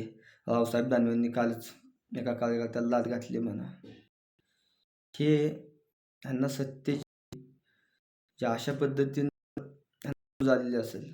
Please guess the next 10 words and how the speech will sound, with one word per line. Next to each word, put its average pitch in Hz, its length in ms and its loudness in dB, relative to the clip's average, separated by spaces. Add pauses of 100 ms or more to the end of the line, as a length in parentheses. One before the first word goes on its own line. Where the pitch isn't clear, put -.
(640)
त्याच्या 135 220 4
अशा 127 180 0
पद्धतीने 139 380 -2
जर 143 100 2
सत्ता 139 300 -2
यांना 135 160 4
वापरायची 131 360 2
असेल - 320 -4 (520)
दमदाटी 127 460 2
करून, - 340 -8